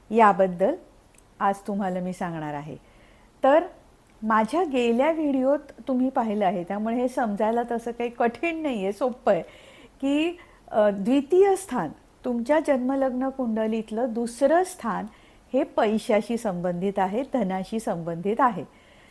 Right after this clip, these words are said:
त्याच्यानंतर माझा जर उपासनेचा व्हिडिओ तुम्ही पाहिला असेल, तर तुम्हाला असं सम-, हे समजणं अजून सोपं जाईल की तिथली राशी कोणती असेल, त्याचा स्वामी कोणता आणि उपासना कशी, कोणत्या, कोणता मंत्र असेल.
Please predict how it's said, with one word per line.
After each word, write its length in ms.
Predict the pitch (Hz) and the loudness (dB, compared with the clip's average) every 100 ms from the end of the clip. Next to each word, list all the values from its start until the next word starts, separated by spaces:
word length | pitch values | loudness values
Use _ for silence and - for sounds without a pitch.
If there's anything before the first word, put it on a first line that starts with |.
| - _ | -20 _
त्याच्यानंतर 800 | 262 262 330 370 359 339 339 370 392 - _ - _ | 2 4 0 0 -2 -4 -2 -2 -4 -16 _ -20 _
माझा 340 | 233 226 247 285 | -2 0 2 2
जर 160 | 339 | 0
उपासनेचा 840 | 330 262 262 277 311 330 370 359 | -2 0 2 2 0 -4 -4 -2
व्हिडिओ 360 | 392 339 294 302 294 | 0 2 2 0 0
तुम्ही 200 | 262 269 | 0 0
पाहिला 380 | 269 208 202 | -2 -4 -2
असेल, 560 | 190 185 220 285 359 - - - | -2 -2 -2 -4 -6 -18 -20 2
तर 140 | 330 359 | 4 4
तुम्हाला 380 | 370 349 349 349 | 2 0 0 0
असं 260 | 330 285 285 | -2 -4 -4
सम-, 300 | 294 269 - | -4 -4 -2
हे 300 | 240 269 311 - - | 0 0 -2 -10 -4
समजणं 380 | 262 247 254 285 - | 0 0 0 -2 -2
अजून 320 | 294 269 370 | -2 0 -2
सोपं 360 | 370 214 - 185 | -2 -2 0 -2
जाईल 240 | 165 147 147 - - _ _ _ | 0 -6 -8 -18 -20 _ _ _
की 220 | - 311 - - | -4 -2 -4 -6
तिथली 340 | 254 214 233 | -6 -2 0
राशी 380 | 262 208 185 240 | 2 2 0 -4
कोणती 380 | 233 254 240 269 | -4 -4 -2 -2
असेल, 420 | 254 262 269 285 | -2 0 0 0
त्याचा 240 | 285 240 226 | -2 -4 -4
स्वामी 440 | 233 208 185 202 | -2 -2 0 -4
कोणता 360 | 226 240 240 269 | -4 -4 -2 0
आणि 200 | 269 285 | 0 -2
उपासना 560 | 254 233 208 214 202 | 0 2 2 0 -2
कशी, 380 | 196 196 - 196 | -2 -4 -4 -6
कोणत्या, 400 | 170 208 196 226 | -4 -4 -2 -4
कोणता 480 | - - 277 320 269 | -2 2 2 4 2
मंत्र 340 | 190 180 165 | 2 -2 -4
असेल. 320 | 165 160 156 | -6 -6 -10